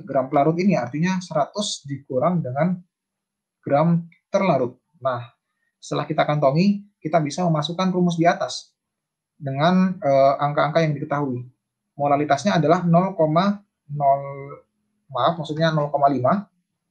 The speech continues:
nol koma lima molal, kemudian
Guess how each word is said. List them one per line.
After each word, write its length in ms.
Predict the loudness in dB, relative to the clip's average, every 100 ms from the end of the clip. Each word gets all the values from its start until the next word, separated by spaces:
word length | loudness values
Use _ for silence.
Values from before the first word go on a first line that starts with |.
| _ _ _ _ _ _ _ _ _ _ _ _ _ -4
nol 80 |
koma 240 | 0 2 4
lima 240 | 2 2
molal, 480 | 2 4 6 4 0 -8 _ _ _ -14
kemudian 560 | -8 0 2 2 -2